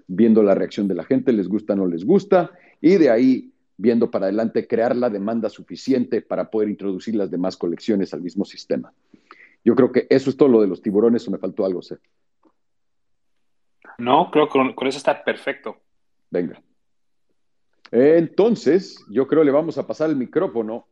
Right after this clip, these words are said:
Speaker 1: a Carlos para que
Speaker 2: El
Speaker 1: hable de los
Speaker 2: grandísimo.
Speaker 1: golems.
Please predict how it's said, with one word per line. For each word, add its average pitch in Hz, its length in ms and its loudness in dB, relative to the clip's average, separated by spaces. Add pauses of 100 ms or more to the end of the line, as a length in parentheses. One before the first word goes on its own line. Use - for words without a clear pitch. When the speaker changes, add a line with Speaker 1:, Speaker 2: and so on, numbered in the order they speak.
(460)
Speaker 1:
a - 300 -8
Carlos 262 1600 -2
para 113 180 -12
que 123 60 -8
Speaker 2:
El 123 60 0
Speaker 1:
hable 120 60 2
de 120 60 0
los 117 80 -4
Speaker 2:
grandísimo. 123 480 -4
Speaker 1:
golems. 120 440 -10